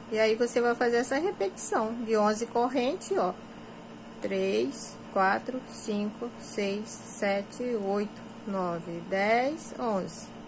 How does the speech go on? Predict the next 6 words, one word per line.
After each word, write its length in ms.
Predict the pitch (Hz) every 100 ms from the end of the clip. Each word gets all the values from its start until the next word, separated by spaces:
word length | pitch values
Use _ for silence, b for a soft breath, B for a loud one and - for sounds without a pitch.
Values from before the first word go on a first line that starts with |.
| -
Prende 360 | 185 180 190 226
aqui 220 | 233 233
com 140 | 233 240
ponto 280 | 240 240
baixo. 480 | 247 208 - - - - - - - - - - - - - - -
Ó. 40 | -